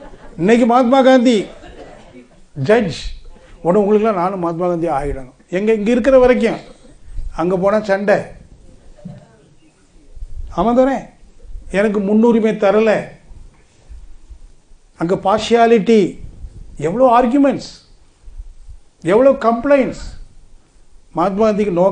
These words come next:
complaints. அவர் என்ன சொன்னாரு? pass பண்ணுங்கன்னார். சொன்னார்ல, நீங்க அழுதீங்க. ஒரு சிலர் நான் பார்த்தேன், அழுதீங்க. இது எப்படி இருக்குன்னா, சினிமா பார்க்குற மாதிரி. சினிமா பார்க்கும்போது, ஆ, அழுவோம். எல்லாம் பண்ண-, "ச்சே,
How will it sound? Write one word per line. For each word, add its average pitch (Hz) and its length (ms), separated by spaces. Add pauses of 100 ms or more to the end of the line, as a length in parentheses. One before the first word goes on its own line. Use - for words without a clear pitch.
complaints. 151 600 (680)
அவர் 180 180
என்ன 208 160
சொன்னாரு? 220 420 (680)
pass 226 380
பண்ணுங்கன்னார். 170 520 (160)
சொன்னார்ல, 214 440 (320)
நீங்க 185 220
அழுதீங்க. 214 260
ஒரு 156 120
சிலர் 190 220
நான் 160 180
பார்த்தேன், 160 340
அழுதீங்க. 139 400 (1300)
இது 190 140
எப்படி 185 220
இருக்குன்னா, 196 220
சினிமா 180 380
பார்க்குற 139 340
மாதிரி. 135 260 (1700)
சினிமா 233 380
பார்க்கும்போது, 196 840 (480)
ஆ, 185 440
அழுவோம். 196 340 (760)
எல்லாம் 202 280
பண்ண-, - 200
"ச்சே, 220 160